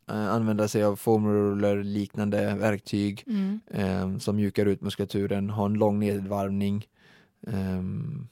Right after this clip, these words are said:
Speaker 1: man kan, jag sover ju till exempel med kompression. Eh, jag tycker
Speaker 2: Du
Speaker 1: det hjälper
Speaker 2: sover
Speaker 1: mig.
Speaker 2: med kompression?
Speaker 1: Ja, om det har varit hårda pass.
Speaker 2: Vad betyder det?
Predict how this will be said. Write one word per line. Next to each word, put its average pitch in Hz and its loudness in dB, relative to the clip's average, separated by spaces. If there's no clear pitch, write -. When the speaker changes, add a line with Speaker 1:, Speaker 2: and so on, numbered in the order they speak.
Speaker 1:
man 107 -4
kan, 95 -2
jag 104 2
sover 101 -2
ju 104 -2
till - -10
exempel 107 -4
med 104 -6
kompression. 107 -6
Eh, 107 -6
jag - -8
tycker 208 -6
Speaker 2:
Du 233 0
Speaker 1:
det 214 -2
hjälper 226 4
Speaker 2:
sover 240 4
Speaker 1:
mig. 220 6
Speaker 2:
med 220 2
kompression? 185 2
Speaker 1:
Ja, 127 8
om 120 6
det 113 6
har 110 8
varit 107 4
hårda 107 0
pass. - -2
Speaker 2:
Vad 202 0
betyder 185 -2
det? 160 -2